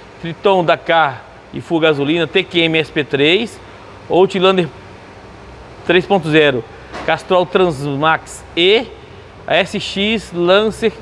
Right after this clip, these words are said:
Outlander dois ponto zero, Transmax C V T, Lancer Evo X Sport, Castrol Transmax Dual. E na transmissão manual, agora começa as manual, Triton,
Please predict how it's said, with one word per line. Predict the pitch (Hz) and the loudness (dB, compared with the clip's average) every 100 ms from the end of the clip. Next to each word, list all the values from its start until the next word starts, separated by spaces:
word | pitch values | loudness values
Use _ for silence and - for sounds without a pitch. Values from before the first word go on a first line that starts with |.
| - - - | -18 -20 -14
Outlander | - 175 170 160 175 | -6 -4 -2 2 2
dois | 165 151 | 0 -6
ponto | 160 | -10
zero, | - 147 180 214 - - - - - - - - - - - | 0 2 4 2 -2 -20 -20 -20 -20 -20 -20 -20 -20 -14 -4
Transmax | 170 147 170 180 - | -2 2 0 -2 -10
C | - 240 | 2 2
V | 262 | 2
T, | - 170 170 220 - - - - | -2 2 4 4 0 -8 -20 -14
Lancer | 131 165 214 247 190 | -2 -2 0 -2 0
Evo | 196 185 | 0 -2
X | - 175 160 - - | -2 -4 -4 -6 -12
Sport, | 147 156 - 165 196 202 196 | -10 -10 -2 2 2 0 -6
Castrol | 196 165 190 185 | -8 -4 -2 0
Transmax | 196 165 175 170 | -2 0 -2 -2
Dual. | 160 240 185 185 233 - - - - - - - | 0 4 6 4 2 -2 -14 -20 -20 -20 -20 -18
E | 151 | -8
na | 175 | -4
transmissão | 202 220 180 208 | -2 0 2 2
manual, | 202 214 254 302 320 240 190 190 208 285 | 2 2 2 2 4 4 6 6 4 0
agora | 156 160 175 | -4 -4 -4
começa | 175 175 | -4 -8
as | |
manual, | 175 220 220 160 165 214 240 - - | -4 -2 2 4 4 2 -2 -18 -12
Triton, | - 233 - 202 147 | -6 -6 2 2 2